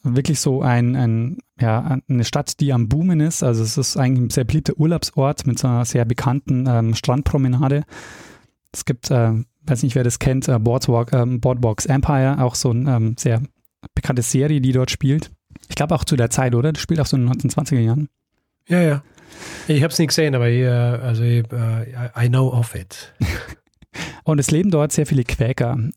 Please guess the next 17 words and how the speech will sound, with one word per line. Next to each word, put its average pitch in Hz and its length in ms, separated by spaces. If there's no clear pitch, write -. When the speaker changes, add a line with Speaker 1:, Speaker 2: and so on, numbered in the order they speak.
Speaker 1:
Ähm, 113 480
Quäker 160 440
sind 156 300
eine 135 520
Religionsgemeinschaft, 147 1080
da 131 340
der 127 140
Glaube 135 360
aber 135 180
jetzt - 400
für 143 260
das 131 160
Spiel 143 460
selber 139 280
keine 127 240
Rolle 139 200
spielt, - 400